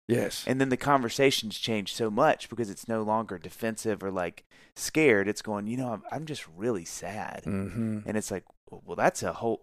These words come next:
Speaker 2: then we, that's a whole different thing to
Speaker 1: Yes.
Speaker 2: talk about."
Speaker 1: Yes.
Speaker 2: You know, and how we deal with those. But then you think about kids, the same thing, you know,
Speaker 1: Yeah.
Speaker 2: sitting with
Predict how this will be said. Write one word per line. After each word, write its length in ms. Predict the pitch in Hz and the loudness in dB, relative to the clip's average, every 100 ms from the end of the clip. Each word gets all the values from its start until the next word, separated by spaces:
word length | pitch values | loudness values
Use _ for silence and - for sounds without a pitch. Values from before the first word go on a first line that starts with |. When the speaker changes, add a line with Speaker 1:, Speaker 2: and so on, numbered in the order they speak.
| - | -6
Speaker 2:
then 220 | 117 113 | -6 0
we, 180 | 151 185 | 0 2
that's 180 | - 151 | 4 4
a 60 | 135 | 4
whole 180 | 135 | 2
different 280 | 113 117 104 | 2 0 -2
thing 120 | 107 | -4
to 60 | 104 | 2
Speaker 1:
Yes. 220 | 101 90 | 2 2
Speaker 2:
talk 120 | 226 | 0
about." 340 | 143 95 - - _ _ _ | 0 -4 -8 -10 _ _ _
Speaker 1:
Yes. 240 | 101 87 82 | -2 0 2
Speaker 2:
You 60 | 113 | 4
know, 200 | 110 127 | 6 4
and 100 | 104 | 2
how 260 | 110 120 | 2 4
we 180 | 110 107 | 4 2
deal 320 | 95 113 120 | -2 0 2
with 120 | 113 107 | 2 2
those. 180 | 101 | 0
But 220 | - 127 - | 2 0 2
then 200 | 139 139 | 2 2
you 80 | |
think 200 | 127 113 | 0 -2
about 220 | 92 82 - | -4 -6 -4
kids, 260 | 117 117 | 2 4
the 60 | 110 | 2
same 260 | - 101 92 | -4 -6 -4
thing, 240 | 98 117 | -6 -4
you 80 | 117 | 0
know, 60 | 104 | 2
Speaker 1:
Yeah. 60 | |
Speaker 2:
sitting 200 | 101 87 104 | 2 0 -6
with 160 | 92 | -8